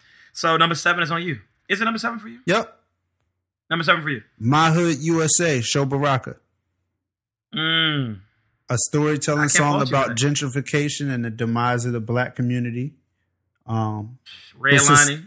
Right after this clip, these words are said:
Speaker 2: yeah, redlining, systemic oppression, you know, all of that
Speaker 1: Mm.
Speaker 2: stuff mixed in there. Go check it out.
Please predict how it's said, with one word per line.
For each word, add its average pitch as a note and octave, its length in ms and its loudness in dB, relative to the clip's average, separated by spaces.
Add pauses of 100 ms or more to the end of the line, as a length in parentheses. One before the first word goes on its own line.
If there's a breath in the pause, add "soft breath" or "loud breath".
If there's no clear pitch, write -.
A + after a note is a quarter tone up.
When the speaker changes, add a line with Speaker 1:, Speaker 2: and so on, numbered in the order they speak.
Speaker 2:
yeah, B2+ 160 0
redlining, C3 920 0
systemic C3 640 -2
oppression, B2 720 -6 (160)
you B2 100 -10
know, A2 300 -8
all A#2+ 220 -2
of A#2 60 -2
that A#2 120 0
Speaker 1:
Mm. A#2 40 -4
Speaker 2:
stuff - 280 -2
mixed A#2 300 -4
in A#2 140 -4
there. A#2+ 260 -4 (360)
Go B2+ 100 0
check C#3 200 0
it C#3+ 80 0
out. C#3 300 -4